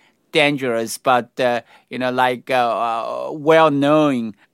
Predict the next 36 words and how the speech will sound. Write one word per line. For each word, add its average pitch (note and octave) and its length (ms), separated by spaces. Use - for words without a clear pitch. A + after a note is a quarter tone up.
uh, A#2+ 340
virus, B2 880
you A2+ 60
know, A2+ 100
like B2+ 300
a B2+ 60
seasonal C3 420
influenza, A#2 760
right? A#2+ 220
That A#2+ 160
they B2 220
are B2 80
actually C3 560
each E3+ 320
year, D#3 400
uh, B2+ 920
hundreds D3+ 640
of, C#3 320
uh, C#3+ 100
thousands D3 720
of A#2+ 180
people A#2+ 500
<laughs> B2+ 200
probably C3+ 300
died D3 460
of A2+ 280
this A#2+ 160
seasonal A#2+ 360
influenza, A#2 800
but A#2 240
nobody C#3+ 500
would B2 340
consider B2 520
this A2+ 380
as A2+ 180
a, A#2+ 220